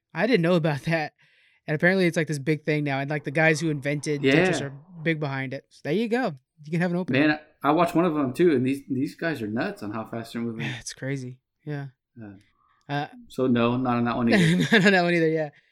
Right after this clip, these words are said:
Speaker 1: Yeah, it's tough one. I mean, like, Sea of Thieves, you know, I, I, I know I play well on those games.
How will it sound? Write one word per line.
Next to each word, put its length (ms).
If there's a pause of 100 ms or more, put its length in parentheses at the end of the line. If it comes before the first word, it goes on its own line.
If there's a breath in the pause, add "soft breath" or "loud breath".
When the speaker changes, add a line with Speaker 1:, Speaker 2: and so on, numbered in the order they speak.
(280 loud breath)
Speaker 1:
Yeah, 140
it's 120
tough 200
one. 100
I 20
mean, 100
like, 220 (100)
Sea 220
of 80
Thieves, 420
you 120
know, 80
I, 100 (960)
I, 160
I 40
know 220
I 60
play 300
well 260
on 100
those 160
games. 400